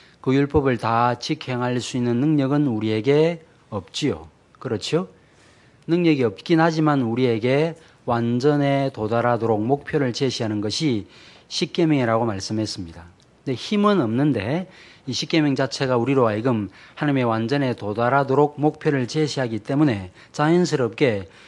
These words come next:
우리에게는 이 힘이 없다는 것을 깨닫게 되어지고, 그리하여 우리 바깥에 계시는 그분께 도움을 호소하는 이런 일들이 일어나는 것은 너무나 자연스러운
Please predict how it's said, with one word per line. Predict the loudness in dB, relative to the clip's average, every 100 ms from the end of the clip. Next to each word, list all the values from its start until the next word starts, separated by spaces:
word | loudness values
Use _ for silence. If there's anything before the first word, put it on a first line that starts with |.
| -18 -4
우리에게는 | 0 4 4 2 0 0 0
이 | -2
힘이 | 0 2
없다는 | 2 0 -2 0 2
것을 | 0 0 -2
깨닫게 | 0 0 0 0 0
되어지고, | 0 0 -2 -8 -8 -10 -12 _ _
그리하여 | 0 2 2 4 2 2 -6 -20 -6
우리 | 0 0
바깥에 | 0 -2 -2 0 -4
계시는 | -2 -2 -2 -2 -2
그분께 | -4 -2 0 2 2 0 -8 -20 _
도움을 | 4 6 6 4
호소하는 | 0 -2 -4 -2 0 2 2 -2 -10 _ _ -4
이런 | 0 2
일들이 | 0 -2 -2 -2
일어나는 | -2 -2 -2
것은 | -4 -2 -2 -2 -6 -20 -10
너무나 | -2 2 2 0
자연스러운 | 0 2 2 2 2 4 4 2 -2